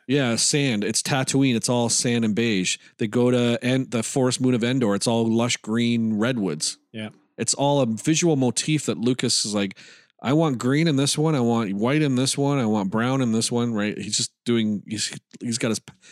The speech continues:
Speaker 1: his color palettes out and he's trying to figure out.
Speaker 2: In episode one, two, and three, he's like, "You know, I wanna just sell toys."
Speaker 1: <laughs> But if you look at the worlds, like Endor, what's the economic status of Endor? What's their major export and import?
Speaker 2: Yeah,
Speaker 1: Right?
Speaker 2: they're a bunch of, like,
Speaker 1: <laughs>
Speaker 2: wannabe Wookiees.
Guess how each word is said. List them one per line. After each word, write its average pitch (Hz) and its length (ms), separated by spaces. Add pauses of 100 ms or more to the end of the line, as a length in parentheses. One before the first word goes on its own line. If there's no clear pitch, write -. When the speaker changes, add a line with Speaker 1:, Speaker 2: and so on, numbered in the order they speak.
(120)
Speaker 1:
his - 140
color 151 280
palettes 92 380
out 90 220
and - 100
he's 95 120
trying 110 160
to 101 80
figure 117 240
out. 123 120
Speaker 2:
In 156 160
episode 156 500
one, 147 240
two, 175 140
and 160 120
three, 135 180
he's 127 260
like, 131 240
"You 180 60
know, 220 220
I 156 80
wanna 143 240
just 135 240
sell 120 180
toys." - 640
Speaker 1:
<laughs> 311 440 (840)
But 143 100
if 143 80
you 147 80
look 156 180
at 147 80
the 143 60
worlds, 131 520
like 107 240 (220)
Endor, 127 440
what's 113 280
the 123 260
economic 123 560
status 113 400
of 101 80
Endor? 113 340
What's 117 220
their 131 120
major 117 360 (160)
export 117 420
and 113 100
import? 117 460 (120)
Speaker 2:
Yeah, 330 140
Speaker 1:
Right? 127 320
Speaker 2:
they're 160 120
a - 40
bunch 180 280
of, 151 120
like, 156 220
Speaker 1:
<laughs> - 380
Speaker 2:
wannabe 160 480
Wookiees. 147 560